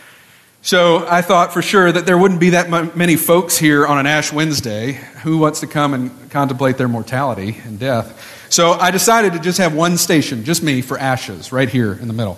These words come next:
And sure enough, there were more people here for Ash Wednesday than we'd had in a long time.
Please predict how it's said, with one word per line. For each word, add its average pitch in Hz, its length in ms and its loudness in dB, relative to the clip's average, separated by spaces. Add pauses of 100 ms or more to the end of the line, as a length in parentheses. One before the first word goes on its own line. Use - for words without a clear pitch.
(720)
And 139 100 0
sure 220 200 4
enough, 196 380 2 (800)
there 139 120 -2
were 147 60 2
more 185 200 4
people 190 360 2
here 180 180 4
for 180 100 2
Ash 160 200 2
Wednesday 147 280 0
than 139 120 2
we'd 135 120 0
had 135 140 0
in 151 60 0
a 151 60 0
long 160 220 2
time. 113 300 -4